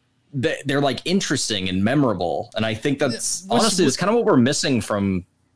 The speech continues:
Speaker 1: a lot of solos nowadays, is just, like, you don't get these, uh, like, really iconic solos anymore.
Speaker 2: What, what I got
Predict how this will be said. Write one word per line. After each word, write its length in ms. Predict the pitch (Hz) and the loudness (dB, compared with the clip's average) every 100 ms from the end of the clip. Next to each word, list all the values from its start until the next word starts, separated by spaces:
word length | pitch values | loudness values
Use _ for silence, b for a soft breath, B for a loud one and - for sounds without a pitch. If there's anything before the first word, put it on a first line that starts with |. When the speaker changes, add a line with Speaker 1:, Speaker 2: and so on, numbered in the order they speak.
| _ _ _ _ 120 | _ _ _ _ -2
Speaker 1:
a 60 | |
lot 200 | 110 135 | 2 2
of 60 | 147 | 0
solos 540 | - 123 180 135 95 | 0 2 2 2 0
nowadays, 640 | 95 92 90 90 87 87 92 | -2 -2 -2 -4 -4 -4 -4
is 120 | 90 | -4
just, 220 | 95 - | -4 -4
like, 220 | 98 92 | -4 -4
you 80 | 104 | -6
don't 360 | 92 120 131 110 | -2 -2 -4 -6
get 240 | 110 - | -8 -6
these, 560 | 117 98 90 82 - - _ _ _ _ _ - _ | -6 -4 -4 -6 -8 -10 _ _ _ _ _ -20 _
uh, 60 | 123 | -6
like, 160 | 110 104 | -4 -4
really 300 | 101 113 117 | -2 -2 -2
iconic 640 | 95 107 - 107 110 107 | -2 -4 -4 -4 -4 -4
solos 540 | - 104 104 104 85 - | -4 -2 0 0 -2 -6
anymore. 480 | - 92 - 101 - | -6 -8 -8 -6 -2
Speaker 2:
What, 180 | 247 185 | -2 -2
what 80 | 220 | -2
I 80 | 208 | -2
got 200 | 226 | -2